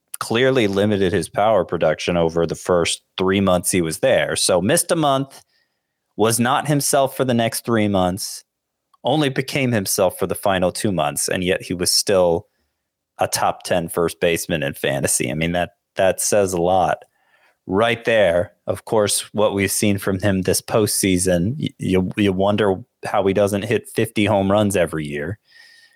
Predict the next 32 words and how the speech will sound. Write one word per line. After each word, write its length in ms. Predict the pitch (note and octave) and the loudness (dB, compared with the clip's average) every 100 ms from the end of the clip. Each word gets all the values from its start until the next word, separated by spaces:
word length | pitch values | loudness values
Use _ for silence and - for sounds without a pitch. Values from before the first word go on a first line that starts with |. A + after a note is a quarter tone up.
| - | -8
'cause 160 | F#2+ F#2 | -4 -2
it 80 | |
just 400 | E2+ F#2+ - - - | 0 0 0 -4 -6
looks 280 | F#2+ F2+ - | -2 0 0
like 220 | G2+ F2 | 2 0
he 120 | - G2 | 0 -2
can 280 | F2+ F2 - _ | -2 -4 -8 _
do 220 | G#2 F#2 | 0 2
it 120 | F#2 | 2
whenever 340 | F#2+ F#2+ F2+ F#2+ | 2 0 2 2
he 100 | F#2+ | 2
wants 320 | F2+ G2+ - | 2 0 0
to 120 | F2+ | -4
do 200 | D#2+ D2 | -4 -4
it. 140 | D2 - _ _ _ _ _ - | -4 -6 _ _ _ _ _ -10
Seems 320 | - F#2+ F2 | -4 -2 -2
to 100 | F#2 | 0
have 180 | F#2 F2+ | 0 2
that 180 | F2 | -2
superhuman 680 | - A#2 G#2 F#2+ G#2 F#2+ F2+ | 0 -2 0 0 2 2 0
quality 640 | - G2 F2+ F2 E2+ E2+ - _ _ _ _ _ _ _ | 0 2 2 2 2 -2 -8 _ _ _ _ _ _ _
that, 560 | - F#2+ F#2+ F#2 - - | -6 0 2 2 0 0
uh, 240 | G2 F#2 F#2 | 4 4 4
we've 140 | G2 | 0
seen 200 | - A#2+ | 0 0
from 180 | A#2+ A2 | 0 0
very 300 | B2 C#3 C#3 | 2 2 2
few 180 | C3+ B2 | 0 0
players 460 | - A#2+ A2 F#2+ | 2 2 2 2
over 200 | F2+ E2+ | 0 0
the 100 | E2 | -2
years. 580 | D#2+ D#2 F2+ - - - | -4 -4 -4 -8 -18 -20